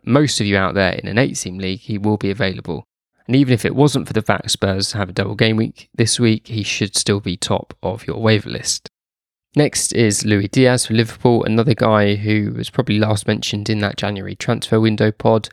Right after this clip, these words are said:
And I think Diego Jota's place in the starting eleven is definitely now under threat. I think Salah and Mane obviously, um,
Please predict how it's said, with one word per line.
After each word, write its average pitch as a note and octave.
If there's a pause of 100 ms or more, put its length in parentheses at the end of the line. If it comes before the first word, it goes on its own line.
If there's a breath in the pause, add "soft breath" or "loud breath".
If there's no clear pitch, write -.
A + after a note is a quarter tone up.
(120)
And C#3
I C#3
think D#3
Diego D3
Jota's B2 (240)
place B2+
in -
the G#2+
starting B2
eleven G#2
is G#2
definitely A2
now G2+
under G2
threat. A#2
I A#2
think A2+
Salah A#2+
and G#2
Mane G2+
obviously, G2+ (540 soft breath)
um, G2